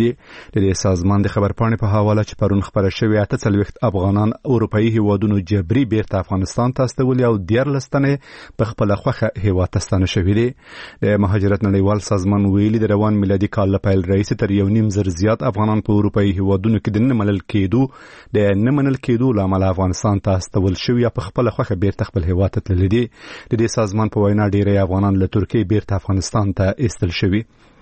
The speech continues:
د سازمان دغه راز ویلي د روان میلادي کال په لسو میاشتو کې بیا هم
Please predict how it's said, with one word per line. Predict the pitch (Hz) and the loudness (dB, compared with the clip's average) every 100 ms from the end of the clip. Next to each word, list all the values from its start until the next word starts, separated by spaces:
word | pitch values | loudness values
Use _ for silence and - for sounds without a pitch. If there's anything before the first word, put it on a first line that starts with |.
| - 104 | -6 0
د | 104 92 | 0 0
سازمان | 101 87 104 101 | -2 0 0 0
دغه | 95 98 | 0 0
راز | 98 | 0
ویلي | 92 98 104 117 | 0 2 2 0
د | 117 110 | 0 0
روان | 117 117 | 0 0
میلادي | 113 113 113 | 0 0 0
کال | 110 | -2
په | 104 110 101 | 0 0 2
لسو | 104 120 123 | 0 0 -2
میاشتو | 117 - 117 | -2 -2 -4
کې | 110 | 0
بیا | 113 117 117 | 0 0 0
هم | 131 | -2